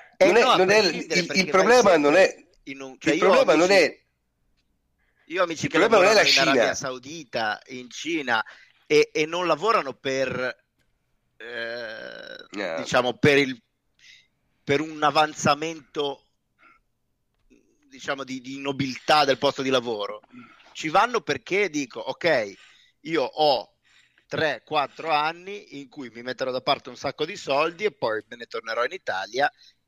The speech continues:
Speaker 1: e me li potrò godere
Speaker 2: Mm.
Speaker 1: e mi sarò messo via i soldi".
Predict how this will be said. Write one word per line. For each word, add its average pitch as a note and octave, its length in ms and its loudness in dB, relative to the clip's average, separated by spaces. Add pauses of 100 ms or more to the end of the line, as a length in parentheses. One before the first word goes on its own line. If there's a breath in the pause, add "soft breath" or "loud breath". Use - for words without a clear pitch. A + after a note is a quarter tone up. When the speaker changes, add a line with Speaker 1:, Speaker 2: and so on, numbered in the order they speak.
Speaker 1:
e A#2+ 340 -4
me A#2 120 -8
li A2 100 -8
potrò C3 300 -6
godere D#3 400 0
Speaker 2:
Mm. - 100 -8
Speaker 1:
e B2 300 -2 (320 soft breath)
mi B2 120 -12
sarò A#2 200 -2
messo A#2 200 -12
via A2 120 -4
i G#2+ 60 -6
soldi". A#2+ 340 -4